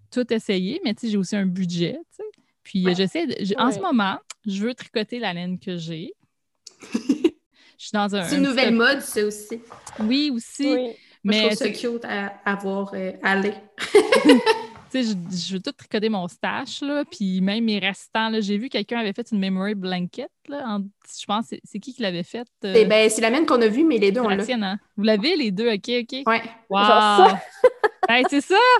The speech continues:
Speaker 1: exactement. Euh, tout plein de petits carreaux, là, qui sont,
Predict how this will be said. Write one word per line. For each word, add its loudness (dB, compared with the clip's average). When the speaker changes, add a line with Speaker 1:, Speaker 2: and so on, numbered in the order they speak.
Speaker 1:
exactement. 2
Euh, 2
tout 0
plein 0
de 2
petits -10
carreaux, 0
là, 0
qui -16
sont, -2